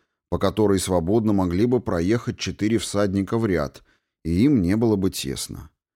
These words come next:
Судя по тому, как убита копытами земля, без единой травинки, верховые ездили здесь часто.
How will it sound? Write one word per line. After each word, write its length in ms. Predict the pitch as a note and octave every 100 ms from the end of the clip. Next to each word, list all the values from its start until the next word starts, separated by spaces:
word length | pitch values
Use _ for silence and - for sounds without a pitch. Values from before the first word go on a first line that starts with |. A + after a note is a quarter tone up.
| _ _ _ -
Судя 340 | - D3+ D#3+ D#3+
по 100 | C#3
тому, 360 | C3 C#3+ D#3+
как 240 | D3 A#2 B2
убита 380 | G#2+ C3 -
копытами 540 | G#2+ G#2 - A2 G#2 G2+
земля, 560 | F2 F#2 F#2 A2 B2+
без 240 | B2 G#2 F#2
единой 460 | F#2+ F2 G2+ F#2
травинки, 760 | D#2+ F2+ E2+ A#2+ D#3 C#3+ D3+ -
верховые 720 | G2+ B2+ A2+ G#2+ G2+ D3 D#3 C3+
ездили 560 | F#2+ C#3+ A#2+ C3 C3+
здесь 400 | A#2 D#2+ A#2 B2
часто. 680 | - F#2 F2 E2 - E2